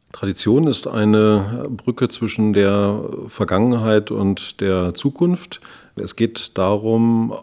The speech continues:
auszuwählen, was aus der Vergangenheit sinnstiftend ist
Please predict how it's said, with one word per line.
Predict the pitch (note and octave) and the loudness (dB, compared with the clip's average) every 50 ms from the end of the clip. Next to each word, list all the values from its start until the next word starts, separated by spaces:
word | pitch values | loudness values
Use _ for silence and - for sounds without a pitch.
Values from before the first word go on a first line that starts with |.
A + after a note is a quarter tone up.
| _ - | _ -2
auszuwählen, | G#2 G#2+ A2+ - - - - A2+ G2+ G#2+ G#2+ G#2+ G#2 G#2+ G#2+ G#2+ G#2+ A2 A2 A2 G#2+ - G2+ - | -2 0 0 -2 -4 -6 -6 -6 -4 -4 -2 0 0 2 2 2 0 0 0 -2 -4 -4 -6 -8
was | - E2+ A2+ G2 E2 G#2 G#2+ - - | -10 -10 -10 -6 -4 -4 -4 -4 -4
aus | - - - - | -6 -6 -6 -4
der | - G#2 G2 G2 G2 G2 F#2+ G2 G2 F#2+ | -4 -2 -2 0 -2 -2 -2 -4 -6 -6
Vergangenheit | - - G#2+ F2 F#2 F#2+ A2 A#2 A#2 A2+ A2 A2 A2 G#2+ G#2+ G#2+ G#2+ - - - - - - - - | -6 -6 -4 -2 0 -2 0 -2 -2 -4 -4 -4 -2 0 -2 -2 -4 -6 -14 -14 -14 -14 -14 -14 -12
sinnstiftend | - F#2 F#2 B2 D3 - - - C3+ B2 - - B2+ A#2+ - - | -6 0 0 2 0 0 -2 -4 -6 -6 -4 -2 -2 -2 -2 -2
ist | D#2+ A2 A2 - - - - - - - - | -4 -4 -4 -4 -6 -8 -8 -10 -10 -10 -10